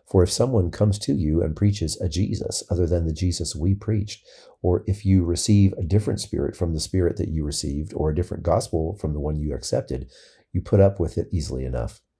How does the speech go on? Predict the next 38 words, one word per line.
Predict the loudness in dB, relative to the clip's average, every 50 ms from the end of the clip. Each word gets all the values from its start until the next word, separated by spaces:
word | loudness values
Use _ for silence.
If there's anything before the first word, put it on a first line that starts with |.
| _ _ _ _ _ -2
I | 0
do | 2
not | 2 2 2 2
think | 2 2 2 2
that | 2 0 2
I | 2 4 4
am | 2 2
the | 0 0
least | 0 0 0 0 -2
inferior | -4 -2 -2 0 0 0 0 -2 -2
to | -2 -2
those | -2 -2 -4 -4 -6 -6 -4
super | -2 -2 -2 -2 -4 -4
apostles. | -4 -4 -4 -4 -6 -8 -10 -10 -12 -16 _ -20 -20 -20 -20 -20 -8 0
I | 4 6
may | 8 8 8
indeed | 8 6 4 2 0 2 2
be | 2 2
untrained | 4 4 4 4 4 4 2 4 4 4 2
as | 0
a | -2 -6
speaker, | -4 -2 -2 -2 0 -2 -4 -2 -2
but | 0 0 2
I | 2 2
do | 2 4 4
have | 4 4 2 2
knowledge. | 0 0 0 -2 -2 -6 -10 -16 -20 _ _ _ _ _ _ _ _ _ 0
We | 4 4
have | 6 6 6
made | 4 4 4
this | 2 -2 -4 -6
perfectly | _ -4 0 0 0 0 0 0 0 -2
clear | 0 2 2 4 4 4
to | 2 -2
you | -6 -6 -4 -4
in | -2
every | -2 -4 -4 -4 -2
way. | -2 0 0 -2 -4 -8